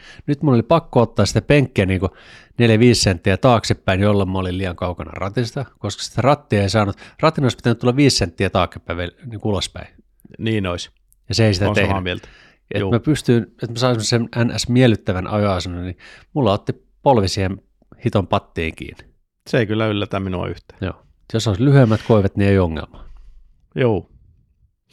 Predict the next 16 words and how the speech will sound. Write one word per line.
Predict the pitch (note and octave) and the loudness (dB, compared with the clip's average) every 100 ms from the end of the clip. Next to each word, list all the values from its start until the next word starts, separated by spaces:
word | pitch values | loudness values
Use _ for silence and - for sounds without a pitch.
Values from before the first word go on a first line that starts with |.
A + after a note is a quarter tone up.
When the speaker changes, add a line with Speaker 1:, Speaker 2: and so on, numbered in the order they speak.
| - - - - - _ E3+ | -20 -18 -20 -20 -20 _ 2
Speaker 2:
Ää, | F3 F3 | 4 4
alustasta, | F3+ G#3+ A3 - F3+ - E3 | 4 4 4 4 0 2 4
Volvo-alusta | G3+ E3+ D#3 E3+ D#3+ - | 6 6 6 6 4 0
toimi | - E3+ F3 C#3 A#2+ | 2 4 6 4 2
minusta | C#3 D3 A#2 - G#2 | 2 2 0 -2 0
hyvin, | D3+ E3 C#3+ A#2 | 2 4 2 2
se | D3 | 2
vaan | C3+ B2 | 2 2
pitää | C#3 C#3+ | 2 2
semmoista | A2+ A2+ - A#2 | 2 -2 -2 2
hassua | D3+ - - G2+ G#2+ | 2 2 0 0 2
lotinaa | C3+ D#3 A#2+ G#2 G2+ F#2+ | 0 2 0 2 0 0
huonokuntoisella | B2 A#2+ G#2+ - G2+ F#2 F#2 F2 G2 | 2 2 0 -4 -6 -4 -6 -6 -10
teillä | F#2 C3 C3+ A#2+ A2 | -2 2 4 4 2
ja | G#2 | 2
huonokuntoista | G2+ A#2 A2 - A2+ G2+ F#2+ | 2 2 2 -2 -6 -6 -8